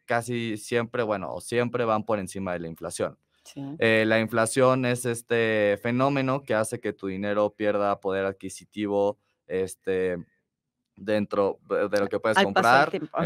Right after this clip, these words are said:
Speaker 1: el
Speaker 2: ajá.
Speaker 1: paso del tiempo. Y bueno, eh, los setes se evalúan con una tasa de interés.
Speaker 2: Ujú.
Speaker 1: Y, pues, esta tasa de interés normalmente va por encima de la inflación.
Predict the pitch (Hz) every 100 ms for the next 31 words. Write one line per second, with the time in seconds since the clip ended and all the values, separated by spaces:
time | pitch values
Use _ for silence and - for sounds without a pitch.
0 | 196 233 - - 120 117 143 131 139 170
1 | _ _ _ _ 120 131 131 107 107 110
2 | 104 - 110 113 147 139 139 139 110 107
3 | 110 113 123 - 101 98 104 104 - 98
4 | 98 95 92 101 110 95 - _ - 175
5 | 160 175 156 160 117 117 123 120 117 120
6 | 113 110 120 120 117 101 107 113 110 107
7 | 107 110 95 95 101 95 - 101 95 98
8 | - 92 90 87 90 87 90 110 85